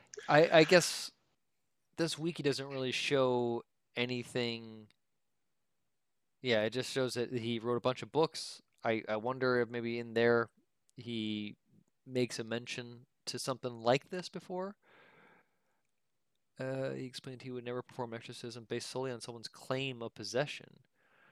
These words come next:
He always directs people to psychiatrists and doctors first, so that's a true thing. Uh, and that when he sees someone is not possessed,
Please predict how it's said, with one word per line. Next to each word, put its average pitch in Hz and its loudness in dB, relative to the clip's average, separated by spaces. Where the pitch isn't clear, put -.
He 117 0
always 156 2
directs 131 -2
people 135 -6
to 123 -8
psychiatrists 127 0
and 127 -14
doctors 117 -4
first, 92 -12
so - -10
that's 120 -2
a 120 -8
true 107 -12
thing. 101 -14
Uh, 123 8
and 131 2
that 131 8
when 131 -6
he 139 -6
sees 175 -4
someone 117 -6
is 110 -10
not 156 4
possessed, - -8